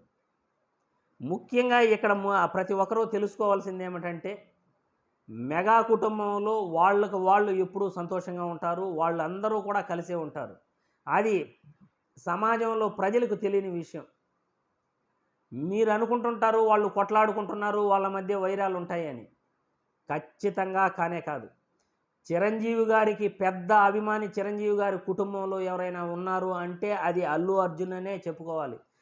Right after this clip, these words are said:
నేను ఖచ్చితంగా చిరంజీవి గారికి పెద్ద అభిమాని వాళ్ళ కుటుంబంలో బల-, బన్నీనే అని చెప్తాను,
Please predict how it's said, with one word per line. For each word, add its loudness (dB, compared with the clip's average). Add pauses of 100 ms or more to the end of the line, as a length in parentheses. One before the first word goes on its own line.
(160)
నేను 0
ఖచ్చితంగా 0 (240)
చిరంజీవి -4
గారికి -2
పెద్ద -4
అభిమాని 2
వాళ్ళ -2
కుటుంబంలో -8 (680)
బల-, 2
బన్నీనే 2
అని -4
చెప్తాను, -8